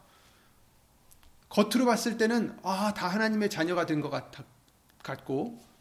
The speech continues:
그런데도 불구하고 어떻게 해요? 어떻게 알 수 있다고요? 형제를, 의를 행치 않거나 형제를 사랑하지 않는 자는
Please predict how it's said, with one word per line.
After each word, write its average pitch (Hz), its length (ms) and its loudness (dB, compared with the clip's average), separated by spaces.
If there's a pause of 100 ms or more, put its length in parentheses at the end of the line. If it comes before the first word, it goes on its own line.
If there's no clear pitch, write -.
(300)
그런데도 180 540 0
불구하고 139 760 -4 (260)
어떻게 151 360 -6
해요? 233 180 -4 (840)
어떻게 202 400 0
알 143 160 4
수 160 160 -6
있다고요? 139 520 -2 (2500)
형제를, 262 920 2 (680)
의를 240 360 6
행치 233 320 2
않거나 165 480 0
형제를 262 520 -2
사랑하지 247 500 -2
않는 143 240 -2
자는 139 440 -4